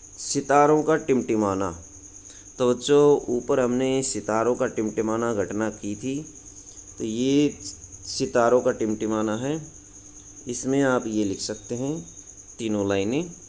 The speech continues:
उसके बाद अन्य परिघटनाएं दी गई हैं, उसमें दि-, ये दी गई आकाश का नीला रंग, आकाश का नीला रंग, सूर्योदय और सूर्यास्त के समय सूर्य का लाल रंग दिखना।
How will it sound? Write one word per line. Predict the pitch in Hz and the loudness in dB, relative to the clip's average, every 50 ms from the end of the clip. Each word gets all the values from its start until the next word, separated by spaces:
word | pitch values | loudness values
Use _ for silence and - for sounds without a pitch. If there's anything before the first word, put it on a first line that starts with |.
| - - - - - - - - - - - - - - - - - | -20 -20 -20 -20 -20 -20 -20 -20 -20 -20 -20 -20 -20 -20 -20 -14 -6
उसके | - 120 127 - - 160 165 | 0 4 4 6 6 4 4
बाद | 160 170 165 165 156 160 170 170 170 165 - - - - - | 6 6 6 6 6 4 4 6 6 4 2 -2 -6 -4 -2
अन्य | 123 131 135 147 | 0 0 2 0
परिघटनाएं | 147 - 156 151 143 131 127 120 127 135 143 143 147 131 | 2 2 0 2 2 2 0 0 0 0 0 0 0 0
दी | 131 139 131 | 0 -2 -2
गई | 127 139 139 143 | 0 0 0 0
हैं, | 151 156 170 175 170 - - - - - - - - - - - - - - - - - - - - - - | 0 0 -2 -2 -6 -12 -18 -20 -20 -20 -20 -20 -20 -20 -20 -20 -20 -20 -20 -20 -20 -20 -20 -20 -16 -10 -6
उसमें | 117 123 120 139 151 151 147 127 | -4 -2 0 2 4 4 4 2
दि-, | 131 - - - - - 110 | -2 -8 -10 -12 -14 -8 -4
ये | 123 135 139 | -2 -2 -2
दी | 131 139 139 | 0 0 0
गई | 135 151 160 160 - - | 2 2 0 0 0 0
आकाश | 123 123 123 131 139 139 147 151 156 160 - | -2 -2 0 2 2 4 4 4 4 4 2
का | - - 147 147 151 | 2 2 4 4 4
नीला | 151 135 123 123 131 139 147 139 135 123 117 | 4 2 2 2 2 4 4 6 6 6 6
रंग, | 104 95 85 85 - - - - - - - - - - - | 4 2 -2 -4 -10 -16 -20 -20 -20 -20 -20 -20 -16 -8 -4
आकाश | 120 127 123 131 139 143 143 147 143 | -4 -2 0 2 4 6 6 6 4
का | - 143 | 2 0
नीला | 131 120 120 120 123 127 135 139 | 0 0 2 2 2 4 4 4
रंग, | 143 147 151 156 160 151 | 4 4 4 2 0 -2
सूर्योदय | 151 - - 135 131 135 139 143 117 104 143 143 143 147 139 131 - - - - - - - - | -2 -2 -2 0 0 2 0 0 4 6 8 10 10 10 8 6 2 -6 -14 -18 -20 -14 -6 -2
और | 110 120 | 0 0
सूर्यास्त | - - 131 117 123 127 131 139 143 - - - | 0 0 0 2 4 4 4 4 2 -2 -2 0
के | 139 135 | 0 0
समय | 135 139 131 131 131 135 135 135 123 104 | 0 0 0 0 2 2 2 2 0 0
सूर्य | 101 - - 131 127 120 127 131 127 | -2 -4 -2 -2 -2 0 2 2 2
का | 131 123 | 2 2
लाल | 113 110 110 113 117 123 131 | 2 2 2 4 4 4 4
रंग | 131 131 131 139 | 2 2 0 0
दिखना। | 123 139 135 147 147 143 147 151 156 151 | -2 -4 -4 -2 0 0 0 0 0 -2